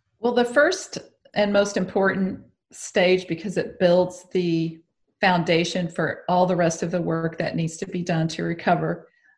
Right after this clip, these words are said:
And many, many people do recover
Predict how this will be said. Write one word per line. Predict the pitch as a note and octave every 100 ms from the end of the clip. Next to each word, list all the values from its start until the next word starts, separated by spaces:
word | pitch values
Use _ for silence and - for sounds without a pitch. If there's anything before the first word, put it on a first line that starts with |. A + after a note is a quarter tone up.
| _
And | G3 F#3+ F#3 F3+
many, | G#3+ A3+ G#3+
many | G#3 G3+
people | G3 F#3+ - F3 - - _ D#3
do | F#3+ A3 A3
recover | G#3 B3 F#3+ E3+ D#3+ -